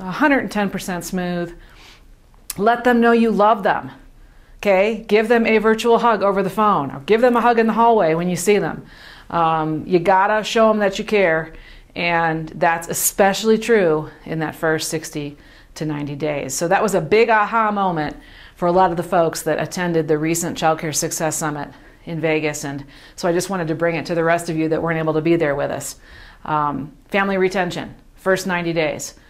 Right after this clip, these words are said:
Make a plan of action on it, and you will see your enrollment grow. Hey, it's a lot easier to keep a customer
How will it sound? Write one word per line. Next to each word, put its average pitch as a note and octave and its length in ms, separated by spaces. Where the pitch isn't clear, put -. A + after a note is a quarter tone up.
Make F3 220
a F3+ 60
plan F3+ 260
of E3 60
action E3 340
on D3 160
it, - 120
and F3 180
you F3+ 160
will E3+ 260
see D3 440
your E3+ 140
enrollment E3 440
grow. D3+ 280
Hey, F3+ 360
it's - 160
a G3 60
lot A3 300
easier G3 600
to G#3+ 120
keep C4+ 280
a G#3 60
customer E3 720